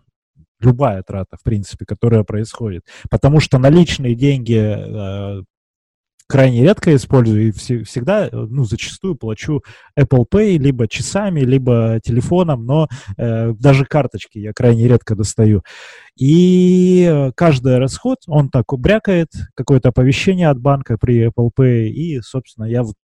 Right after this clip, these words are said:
сразу по умолчанию сформирован паттерн, как я рассказывал про Instagram, когда я,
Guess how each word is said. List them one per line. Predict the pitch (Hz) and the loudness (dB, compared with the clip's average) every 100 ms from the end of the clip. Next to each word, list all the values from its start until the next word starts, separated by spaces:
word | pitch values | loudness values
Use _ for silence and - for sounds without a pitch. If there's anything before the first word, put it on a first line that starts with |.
| _ | _
сразу | - 120 110 95 | -2 0 0 -4
по | 113 | -4
умолчанию | 107 110 - 143 117 | -4 -4 -4 -4 -4
сформирован | - 127 123 143 139 110 - | 0 0 4 6 4 2 0
паттерн, | 165 - 131 104 | -2 0 -6 -6
как | 113 - | -10 -6
я | 117 | -6
рассказывал | 110 - 120 113 | -6 -2 0 0
про | 98 120 | -2 -6
Instagram, | 110 - 117 165 180 | -6 -6 -4 -4 -4
когда | 120 110 110 | -6 -4 -4
я, | 104 | -6